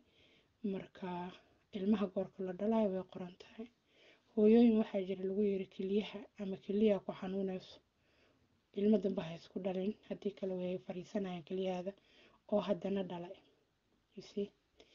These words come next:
Dad cilado xanuunaad adag qaba ama beerka ka qaba ama wadnaha ka qabo ee haddana dhalay. Marka kuma xirna xanuun. Waa, waa calaf waxaan,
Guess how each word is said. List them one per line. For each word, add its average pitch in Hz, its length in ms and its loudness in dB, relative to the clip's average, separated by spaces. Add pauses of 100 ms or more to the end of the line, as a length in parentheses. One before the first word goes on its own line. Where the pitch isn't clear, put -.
(400)
Dad 220 180 6
cilado 208 400 4
xanuunaad 208 580 2
adag 220 340 0
qaba 202 220 0
ama 190 140 -2
beerka 202 380 0
ka - 160 -12
qaba 196 200 -2
ama 185 160 -2
wadnaha 190 340 -2
ka 208 120 -8
qabo 196 240 -4 (540)
ee 196 100 -4
haddana 185 460 -6
dhalay. 175 320 -10 (1900)
Marka 240 200 6
kuma 240 260 10
xirna 202 380 -2
xanuun. 190 440 -8 (520)
Waa, 202 260 -6 (180)
waa 202 300 0
calaf 202 360 -2
waxaan, 180 420 -8